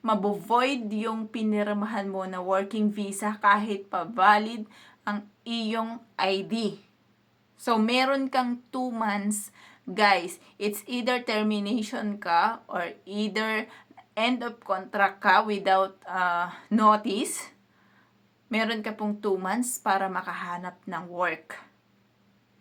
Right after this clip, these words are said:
Meron si ministry na binibigay na at least sixty days para makahanap ka ng work. Okay.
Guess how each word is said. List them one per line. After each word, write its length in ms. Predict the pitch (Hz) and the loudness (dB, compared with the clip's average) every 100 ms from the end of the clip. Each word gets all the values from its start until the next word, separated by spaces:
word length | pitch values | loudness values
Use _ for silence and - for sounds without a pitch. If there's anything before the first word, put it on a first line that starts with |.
| _ _ | _ _
Meron 720 | 233 220 226 240 254 254 269 - | 0 2 4 2 2 0 -4 -6
si 320 | - 233 208 | -6 -4 0
ministry 640 | 220 247 240 233 - 220 214 | 0 2 0 -4 -6 -2 0
na 160 | 202 | -2
binibigay 640 | 190 202 208 190 190 196 196 | -2 -2 -2 -4 -2 0 0
na 80 | |
at 240 | - 196 196 | 0 -2 -2
least 320 | 233 269 269 | -2 -2 -2
sixty 480 | 240 220 - 190 180 | -8 -8 -8 -6 -4
days 320 | 180 208 - - - - | -4 -6 -8 -12 -20 -12
para 320 | - 208 202 | 4 4 6
makahanap 800 | 196 196 196 180 208 185 185 185 | 2 0 -2 -6 -4 -4 -4 -8
ka 160 | - 175 | -12 -12
ng 240 | 165 170 | -12 -10
work. 400 | 175 185 175 - - - - - | 2 2 2 -4 -20 -14 -14 -6
Okay. 400 | 190 185 302 220 | -4 0 2 2